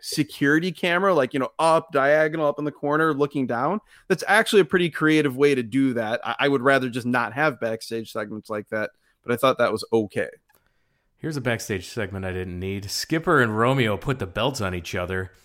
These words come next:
Speaker 2: and that's about it.
Speaker 1: It was very strange. They were just like, "Yeah, we won." They put the belts on each other. They go to hug, and they're like, "No, we don't like each other that much. We're just acquaintances, not friends." And then they leave. Okay.
Speaker 2: Well, Lance Storm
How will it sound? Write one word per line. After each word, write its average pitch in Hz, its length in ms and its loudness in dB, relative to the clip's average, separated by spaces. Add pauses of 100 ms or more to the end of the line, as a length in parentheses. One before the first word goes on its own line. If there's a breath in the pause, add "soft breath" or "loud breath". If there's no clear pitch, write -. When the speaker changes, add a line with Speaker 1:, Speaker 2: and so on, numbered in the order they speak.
(140)
Speaker 2:
and 85 440 -12
that's 104 200 -4
about 90 300 -4
it. 101 220 -8 (500 loud breath)
Speaker 1:
It 170 140 0
was 160 240 4
very 135 580 4
strange. 110 480 -4
They 120 200 0
were 117 200 -6
just 131 220 -4
like, 151 160 2
"Yeah, 233 260 6
we 196 140 4
won." 202 340 4
They 143 80 6
put 185 180 0
the 156 60 -4
belts 165 300 0
on 165 80 0
each 156 160 -2
other. 160 240 4
They 135 100 2
go 139 160 4
to 131 100 2
hug, 156 320 2
and 139 120 2
they're 135 160 0
like, 131 200 0
"No, 147 420 4
we 127 140 -4
don't 127 320 -6
like 120 220 -6
each 123 140 -8
other 120 180 -2
that 135 220 0
much. 139 340 -4
We're 110 200 -6 (220)
just - 220 -10
acquaintances, 139 580 -4
not 123 240 -2
friends." 143 520 2
And 110 120 -4
then 110 120 -4
they 107 120 -4
leave. 87 300 -10 (320)
Okay. 98 280 -4 (880)
Speaker 2:
Well, 92 120 -14
Lance 131 300 -6
Storm 87 720 -6